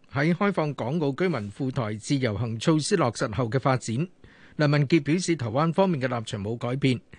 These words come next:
強調陳同佳赴台投案並非單純批出簽證嘅問題，亦都涉及雙方管轄權以及相關公權力嘅行使。喺本港一直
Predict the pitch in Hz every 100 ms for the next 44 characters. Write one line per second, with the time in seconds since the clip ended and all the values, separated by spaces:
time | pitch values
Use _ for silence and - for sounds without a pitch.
0 | - - 139 123 120 143 143 - 147 117
1 | 117 117 113 185 185 143 131 120 101 98
2 | 107 127 139 - - - 151 147 139 202
3 | 196 185 196 185 110 107 165 175 185 175
4 | - 202 180 143 113 117 113 135 104 -
5 | - - - 131 131 156 139 127 123 -
6 | 170 160 160 165 131 143 - 120 104 131
7 | 135 - 196 175 170 170 160 180 180 117
8 | 95 110 127 117 92 98 123 170 _ -
9 | - - - 139 147 147 143 156 - 175